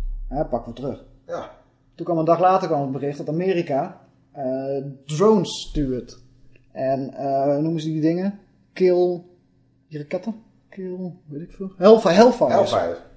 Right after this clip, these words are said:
Speaker 1: Eh, Hellfires en hier,
Speaker 2: Die sturen
Speaker 1: eh,
Speaker 2: ze, daar moeten ze vanaf, want die sturen ze een tijdje terug ook al naar,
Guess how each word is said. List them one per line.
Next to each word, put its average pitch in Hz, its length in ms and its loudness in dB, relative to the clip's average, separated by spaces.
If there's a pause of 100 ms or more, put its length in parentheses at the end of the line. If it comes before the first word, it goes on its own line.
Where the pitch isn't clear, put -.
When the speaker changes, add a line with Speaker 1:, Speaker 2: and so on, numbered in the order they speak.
(640)
Speaker 1:
Eh, 156 140 -8
Hellfires 190 920 0
en 170 100 -6
hier, 175 160 -4
Speaker 2:
Die 160 80 -6
sturen 240 260 -4
Speaker 1:
eh, 208 60 -6
Speaker 2:
ze, 220 280 -2
daar 214 100 -2
moeten 196 180 -6
ze 196 60 -6
vanaf, 226 160 -4
want 110 120 -12
die 156 100 -14
sturen 185 260 -12
ze 170 80 -6
een 170 100 -12
tijdje 170 240 -2
terug 170 160 -2
ook 170 160 0
al 170 60 0
naar, 170 220 -4